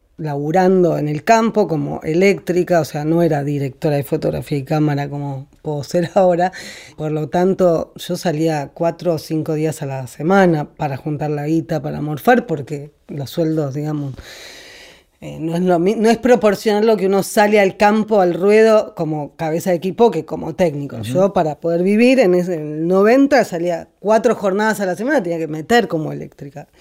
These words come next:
Speaker 1: Fui madre, di teta a los, a mis dos hijos, un año a cada uno, o sea, nunca dejé de trabajar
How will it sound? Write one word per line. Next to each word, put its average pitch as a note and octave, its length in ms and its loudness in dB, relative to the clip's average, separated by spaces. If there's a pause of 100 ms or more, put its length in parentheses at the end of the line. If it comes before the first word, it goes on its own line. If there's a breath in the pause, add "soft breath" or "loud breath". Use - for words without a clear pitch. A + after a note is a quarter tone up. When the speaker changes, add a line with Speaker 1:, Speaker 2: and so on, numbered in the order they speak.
(760 soft breath)
Speaker 1:
Fui G3 220 0
madre, B3+ 480 6
di G#3+ 160 0
teta C4 460 2
a - 20 4
los, F#3+ 320 0
a E3+ 140 -4
mis F#3 180 -2
dos G#3+ 240 0
hijos, B3+ 380 0
un A#3 200 2
año B3 220 4
a G#3+ 80 -2
cada G#3 240 4
uno, B3 560 2
o F3+ 60 -4
sea, F#3+ 340 -6
nunca A#3 400 4
dejé G#3+ 220 2
de G3+ 60 2
trabajar F3+ 680 0